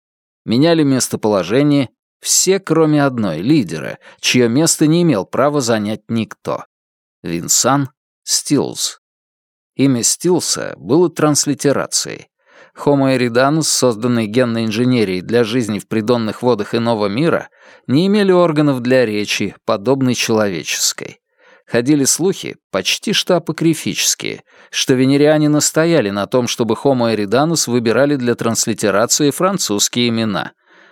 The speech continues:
Если бы не так, вряд ли бы эти наёмники стали именовать себя Жаками, Эммануэлями или Франсуа. Homo eridanus были размером с человека, но ужасающе уродливы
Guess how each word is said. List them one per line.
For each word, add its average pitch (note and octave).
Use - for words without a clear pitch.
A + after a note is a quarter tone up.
Если A2
бы A2
не G#2
так, B2+
вряд G#2
ли G3+
бы G#3
эти -
наёмники C3
стали A#2+
именовать A2+
себя C3
Жаками, D3+
Эммануэлями A#2+
или G3+
Франсуа. G2
Homo C#3
eridanus C3
были C3+
размером B2+
с -
человека, C3
но G#2+
ужасающе E3
уродливы C3